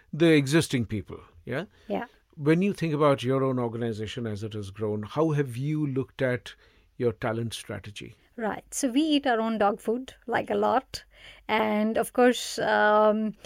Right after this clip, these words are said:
Speaker 2: we have a reverse diversity problem because, you know, there was a point in time when we actually had to take a call to say, "Oh, we should hire some men in this company," so which we did. Uh, but I think, uh,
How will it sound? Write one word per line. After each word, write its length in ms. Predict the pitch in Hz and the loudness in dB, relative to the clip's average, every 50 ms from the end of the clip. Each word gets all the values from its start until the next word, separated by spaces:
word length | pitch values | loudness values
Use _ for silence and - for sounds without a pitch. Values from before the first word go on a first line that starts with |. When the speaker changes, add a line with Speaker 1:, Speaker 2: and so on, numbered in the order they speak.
| - - - _ - | -20 -20 -20 _ 0
Speaker 2:
we 160 | 214 247 247 | 4 4 6
have 160 | 254 240 220 | 6 6 6
a 140 | 226 226 202 | 4 4 4
reverse 580 | 196 214 202 220 233 233 233 254 - - - | 2 0 4 6 6 8 8 6 4 2 0
diversity 500 | - 226 208 196 202 - - 220 208 220 | 4 4 4 6 4 2 0 0 0 0
problem 480 | 214 - 262 254 202 196 214 240 262 262 - - | 0 0 -2 -2 0 0 0 0 -2 -4 -6 -4
because, 500 | 208 202 - - 220 208 202 202 190 190 | -4 -4 0 0 0 2 2 0 -2 -4
you 100 | - 214 | -2 -2
know, 160 | 202 202 208 208 | 0 0 0 0
there 140 | 202 208 | 2 2
was 140 | 202 214 208 | 2 2 0
a 60 | 220 | -2
point 260 | 208 - 214 202 202 202 | -2 -2 -2 -2 -2 -2
in 80 | 190 | 0
time 240 | 208 196 185 190 190 | 0 0 0 0 -2
when 180 | 196 190 196 190 | -2 -2 -2 -2
we 300 | 196 202 196 202 - - - | -2 -2 -2 -4 -6 -8 -4
actually 340 | 208 202 - - 214 208 202 | -4 -4 -4 -4 -6 -6 -4
had 180 | 180 208 190 - | -2 -4 -6 -6
to 40 | 196 | -6
take 160 | - 202 - | -8 -8 -8
a 40 | - | -6
call 200 | - 208 196 190 | -4 -2 -2 -2
to 60 | 185 | -4
say, 140 | - - 254 | -2 -2 -2
"Oh, 120 | 277 311 302 | 0 2 2
we 120 | 269 254 | 0 0
should 200 | 240 - 226 190 | -2 -2 -6 -6
hire 240 | 180 208 214 220 202 | -6 -6 -6 -6 -8
some 220 | - - 208 202 | -6 -4 -4 -4
men 180 | 202 202 196 196 | -4 -4 -4 -4
in 80 | 196 185 | -4 -4
this 140 | 190 180 - | -6 -8 -8
company," 460 | - 214 196 - 208 208 226 254 269 - - - - - - - - | -8 -8 -6 -6 -4 -4 -4 -4 -6 -8 -12 -20 -20 -20 -20 -20 -14
so 140 | - - 208 | -4 0 0
which 160 | 196 - - | 0 2 2
we 100 | 202 180 | 2 2
did. 340 | 165 180 180 214 247 - - _ - - - - _ - | 2 2 0 0 -4 -8 -18 _ -20 -20 -20 -20 _ -8
Uh, 440 | - 208 208 202 202 208 214 208 214 - _ _ _ 202 - | -2 0 4 4 6 6 6 6 4 2 _ _ _ 2 4
but 320 | 254 254 262 262 - - | 6 6 6 4 0 -2
I 120 | - 240 285 | 0 0 0
think, 340 | 277 - 370 381 381 - - - | 2 0 -2 -2 -2 -8 -8 -2
uh, 240 | - 240 254 262 262 | 0 2 4 4 2